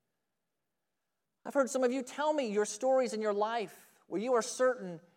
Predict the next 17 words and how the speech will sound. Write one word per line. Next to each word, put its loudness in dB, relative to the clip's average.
either 4
yourself 2
or -2
someone -2
you -2
knew 2
would 2
be -6
dead 2
or -10
harmed 0
if -14
it -8
wasn't -2
for, -2
obviously, -6
an -12